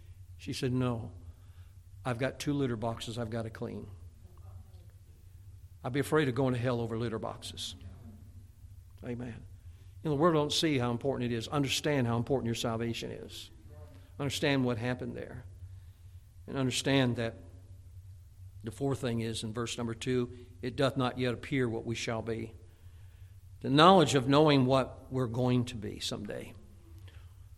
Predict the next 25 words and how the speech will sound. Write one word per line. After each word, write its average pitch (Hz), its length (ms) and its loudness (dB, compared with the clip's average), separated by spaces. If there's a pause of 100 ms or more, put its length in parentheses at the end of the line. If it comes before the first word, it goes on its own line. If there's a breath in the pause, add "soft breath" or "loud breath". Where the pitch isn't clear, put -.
(800)
I 135 60 2
like, 139 200 6 (200)
I 139 60 2
like 139 240 4
the 131 60 2
song, 127 480 6
"This 123 220 2
robe 127 200 2
of 120 60 2
flesh, 127 380 0
I'll 113 140 -2
drop 110 380 0
and 123 120 2
rise. 110 480 0
I'll 127 80 2
be 120 140 0
glad 123 360 4
to 117 60 -2
get 131 160 -2
rid 120 240 4
of 107 160 -4
this 110 340 0 (220)
robe 117 300 -2
of 117 80 -4
flesh." - 480 -6